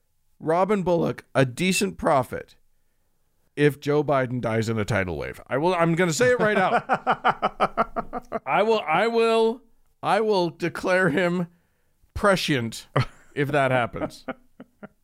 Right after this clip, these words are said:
Speaker 1: All right.
Speaker 2: Oh, that's
Speaker 1: Well, we had
Speaker 2: amazing.
Speaker 1: some, uh, some folks write into us, call into us.
Speaker 2: That's
Speaker 1: Uh,
Speaker 2: true.
Speaker 1: I'll, I'll launch it off with, uh,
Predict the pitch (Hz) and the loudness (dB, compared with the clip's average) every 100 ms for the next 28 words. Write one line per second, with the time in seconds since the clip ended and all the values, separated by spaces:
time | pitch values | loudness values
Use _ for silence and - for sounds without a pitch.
0 | _ _ _ - - _ _ - - - | _ _ _ -20 -20 _ _ -20 -20 -20
1 | - - 196 175 - - - - 156 147 | -20 -20 -20 -20 -20 -20 -18 -6 -2 0
2 | 117 156 151 143 180 240 233 214 214 196 | 0 0 0 -2 0 2 2 2 0 -2
3 | 190 170 156 139 151 180 170 160 175 180 | 0 2 2 -2 0 0 0 0 0 0
4 | 180 175 170 165 170 170 165 170 165 - | 0 -2 0 0 2 2 0 0 0 -2
5 | - 117 123 123 - 349 302 131 131 147 | -4 0 0 0 -2 -4 -4 -2 0 0
6 | - 147 151 147 156 147 147 135 131 147 | 0 0 0 0 0 0 -2 0 0 0
7 | - 117 - 113 113 113 | -4 -8 -4 0 2 0